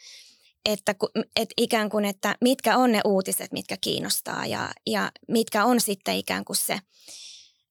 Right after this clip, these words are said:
ää, lähtökohta, niinku nä-, että kun uutisia niinku tehdään, niin siellä on niin vahva se talouden näkökulma. Ja sen takia mä niinku pyrin rumien lukujen kautta tuomaan, ikään kuin vähän horjuttaa sitä näkökulmaa, että täällä on myös väestö.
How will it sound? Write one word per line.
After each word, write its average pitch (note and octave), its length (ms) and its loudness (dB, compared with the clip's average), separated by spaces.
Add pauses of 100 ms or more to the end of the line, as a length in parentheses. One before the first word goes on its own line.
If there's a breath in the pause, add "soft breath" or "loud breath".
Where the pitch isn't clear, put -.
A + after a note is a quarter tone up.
ää, G3+ 260 4
lähtökohta, G#3+ 760 0
niinku - 260 -6
nä-, - 180 -2 (100)
että - 160 -6
kun G3 160 2
uutisia F#3+ 440 0
niinku G3 260 -4
tehdään, G#3+ 360 2
niin - 80 -2
siellä G3+ 180 2
on G3 60 4
niin G3 180 4
vahva A#3+ 320 2
se - 140 -4
talouden - 420 -4
näkökulma. - 720 -8
Ja G#3 140 0 (140)
sen G#3+ 220 2
takia G#3 200 0
mä G3 80 2
niinku F#3+ 160 2
pyrin A3 480 4
rumien G#3 320 2
lukujen F#3+ 340 -2
kautta F#3+ 340 -2
tuomaan, F#3+ 480 4
ikään G3+ 260 -2
kuin G3+ 140 0
vähän A3 220 0
horjuttaa G3+ 540 0
sitä - 160 -4
näkökulmaa, - 680 -6
että - 100 -12
täällä G3+ 260 0
on A3+ 180 2
myös F#3+ 280 -2
väestö. - 480 -2